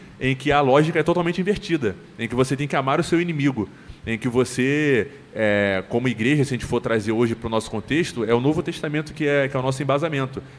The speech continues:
A gente tem que amar o nosso inimigo, a gente tem que, na verdade, ser perseguido pelo Evangelho.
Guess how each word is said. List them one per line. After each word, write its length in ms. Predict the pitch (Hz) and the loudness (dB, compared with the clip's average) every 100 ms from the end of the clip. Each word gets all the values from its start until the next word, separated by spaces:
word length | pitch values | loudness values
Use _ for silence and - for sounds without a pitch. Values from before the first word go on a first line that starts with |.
| - - | -16 -8
A 80 | |
gente 300 | 101 120 - | -4 -2 -2
tem 180 | 131 131 | -2 -2
que 280 | 131 156 160 - - | -2 -2 -2 -6 -8
amar 300 | 127 120 131 | -2 2 2
o 40 | 147 | 2
nosso 260 | 139 139 | 0 0
inimigo, 480 | 135 120 120 151 165 139 - - | 0 0 2 2 0 -4 -16 -6
a 140 | 113 | -4
gente 320 | 107 120 131 135 | -2 -2 -2 -4
tem 260 | 127 127 | -4 -4
que, 600 | 127 139 139 131 113 98 | -4 0 2 4 4 0
na 100 | 117 | 0
verdade, 360 | 120 123 127 139 | 0 2 2 0
ser 220 | 135 143 | 2 0
perseguido 760 | - 170 - 160 120 185 123 95 - - | 2 0 0 -4 -2 -2 -2 -6 -10 -6
pelo 180 | 127 123 | 0 2
Evangelho. 580 | 123 123 110 107 127 147 | 2 0 0 2 4 2